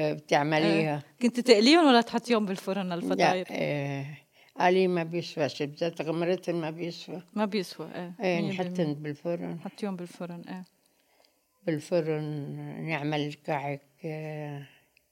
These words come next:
Speaker 1: نعجن ونعمل كعك، هيك يقعدوا يتسلوا المغرب فيهم.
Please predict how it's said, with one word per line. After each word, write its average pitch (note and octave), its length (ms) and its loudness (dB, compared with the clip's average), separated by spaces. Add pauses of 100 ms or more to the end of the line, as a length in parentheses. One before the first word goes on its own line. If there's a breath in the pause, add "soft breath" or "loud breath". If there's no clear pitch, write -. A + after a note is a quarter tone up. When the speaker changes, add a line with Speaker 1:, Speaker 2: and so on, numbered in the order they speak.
(580 soft breath)
Speaker 1:
نعجن D3+ 380 0
ونعمل C#3+ 540 0
كعك، C3+ 500 -4
هيك C#3 200 -4
يقعدوا C#3 360 -2
يتسلوا C#3+ 480 -2
المغرب C#3 480 -4
فيهم. D#3 600 -10